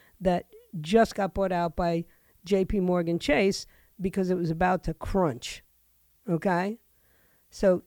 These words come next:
that's what Elon Musk said. You got empty stores and empty offices in, in the major cities,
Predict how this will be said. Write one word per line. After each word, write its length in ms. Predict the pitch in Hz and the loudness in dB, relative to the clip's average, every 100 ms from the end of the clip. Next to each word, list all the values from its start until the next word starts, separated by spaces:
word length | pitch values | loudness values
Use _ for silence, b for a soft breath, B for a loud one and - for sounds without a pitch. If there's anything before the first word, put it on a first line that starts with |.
| _ | _
that's 180 | - 151 | -6 -2
what 120 | 226 | 2
Elon 340 | 214 247 254 262 | 4 6 4 4
Musk 300 | 302 311 - | 2 0 -4
said. 260 | 220 214 240 | -2 0 -2
You 140 | 175 160 | -6 -4
got 220 | 170 143 | -6 -4
empty 340 | 233 269 277 294 | 0 0 0 -4
stores 640 | - - 247 240 240 208 | -4 0 4 4 4 0
and 140 | 143 | -4
empty 380 | - 220 240 277 | -2 -2 0 -2
offices 720 | 240 226 220 214 - 214 214 170 | 0 0 0 -4 -2 -2 -2 -2
in, 300 | 165 165 - | -4 -4 -4
in 120 | - | 2
the 100 | 170 | 2
major 400 | 170 190 233 277 | 4 4 2 0
cities, 640 | 269 - 214 220 220 - | -2 0 2 0 -4 -10